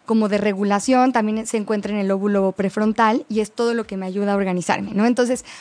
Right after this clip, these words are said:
partiendo de esa base, porque es como, ah, tiene déficit de atención, entonces,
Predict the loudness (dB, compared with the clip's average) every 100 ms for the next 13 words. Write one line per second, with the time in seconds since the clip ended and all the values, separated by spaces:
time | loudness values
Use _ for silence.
0 | -2 0 2 2 2 2 2 2 2 -2
1 | -4 -4 -4 -2 0 2 2 0 0 2
2 | 2 0 -2 -4 -4 -4 -2 0 0 -2
3 | -4 -2 0 0 -2